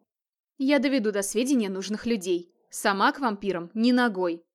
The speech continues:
Ни ногой», я сказал, прикрикнул Тершин и отпустил племянницу. «Смотри», пригрозил он, «ещё одна авантюра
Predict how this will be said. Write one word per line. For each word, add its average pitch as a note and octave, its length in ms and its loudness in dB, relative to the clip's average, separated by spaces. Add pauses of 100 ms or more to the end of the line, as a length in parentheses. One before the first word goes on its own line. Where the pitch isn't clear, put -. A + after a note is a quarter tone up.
(100)
Ни G3+ 220 -4
ногой», A#3 460 2
я F3+ 260 -8
сказал, E3+ 640 -8 (400)
прикрикнул G3 480 -6
Тершин A#3 500 -6 (160)
и G3+ 60 -6
отпустил F#3+ 460 -8
племянницу. F3+ 680 -8 (600)
«Смотри», A#3 760 0
пригрозил F#3+ 560 -4
он, E3+ 160 -10 (220)
«ещё C4 340 -2
одна G#3+ 300 2
авантюра F#3+ 520 -4